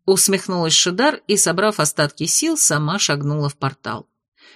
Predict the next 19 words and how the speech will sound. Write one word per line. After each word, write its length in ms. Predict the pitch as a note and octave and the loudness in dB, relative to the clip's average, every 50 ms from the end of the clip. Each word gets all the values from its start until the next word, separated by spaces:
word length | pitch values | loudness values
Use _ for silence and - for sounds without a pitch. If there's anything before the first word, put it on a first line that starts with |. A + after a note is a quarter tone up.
| _ _ E3+ | _ _ -10
Бес 640 | E3 E3+ F3 A3+ B3 B3 G#3+ G3+ - - - _ - | -8 -4 0 2 2 4 4 4 2 0 0 _ -2
опрометью 800 | G#3 C#4 D4 C4 A#3 A3 A3+ G#3+ G#3 G3+ G3 F#3 - G3 F#3+ | -2 0 0 0 -2 -2 -2 -2 0 0 -2 0 0 0 0
скользнул 540 | F#3 - - D#3+ F3 F#3+ F3+ F#3+ G#3+ A#3 G#3+ | 0 0 0 0 0 0 0 0 0 0 0
за 180 | E3+ D#3 F3 F3+ | 0 0 -2 -2
ней, 240 | G3 G#3+ A#3 A3+ G3 | 0 0 0 -2 -2
позабыв, 500 | - D#3+ E3 E3+ E3+ F3 F#3 G#3 G3 - | -4 -4 -4 -2 -2 -2 -2 -2 -4 -4
что 200 | - - E3 E3+ | -4 -6 -4 -4
он 120 | E3+ E3+ | -4 -4
вроде 280 | E3+ F#3 F#3+ F3 E3+ D#3 | -2 0 0 0 0 -2
как 240 | - E3+ D#3+ D#3 | -2 -2 -4 -4
двуногий. 680 | D3 D#3 D#3+ E3 D#3 D3+ C#3+ C3+ A2 - - - - _ _ _ _ _ - - - - | -4 -6 -4 -4 -2 -2 -2 -2 -4 -6 -10 -16 -20 _ _ _ _ _ -20 -20 -14 -6
И 100 | - G#3+ | -2 0
еще 320 | A3+ A3+ A3 - - B3+ A#3 | 2 2 2 2 2 0 2
чего 260 | - - A3+ A3 A3 | 2 2 2 2 4
доброго 380 | G#3+ A3 G#3 G#3 G#3+ G#3 G#3+ G#3+ | 4 4 4 4 4 2 2 2
передумает. 720 | G#3+ A3+ G#3+ A3+ G3 D#3+ D#3 D#3+ E3 D3+ C#3 C3+ - - _ _ _ _ _ _ _ _ _ - | 2 0 -2 -2 0 -2 -2 -2 -2 -2 -4 -4 -6 -10 _ _ _ _ _ _ _ _ _ -2
Или 220 | G4 G4 D4+ G3+ | 2 4 4 4
гончар 500 | D#3 D3+ D3 C#3+ D3 - F#3+ F#3 G3 G3 | 4 4 2 2 2 2 2 2 2 0
помешает. 720 | - F#3+ F3 F3+ F3 - - F3+ D#3+ D#3+ D3+ D3 - _ | 0 -2 -4 -2 0 0 0 0 0 0 -2 -4 -6 _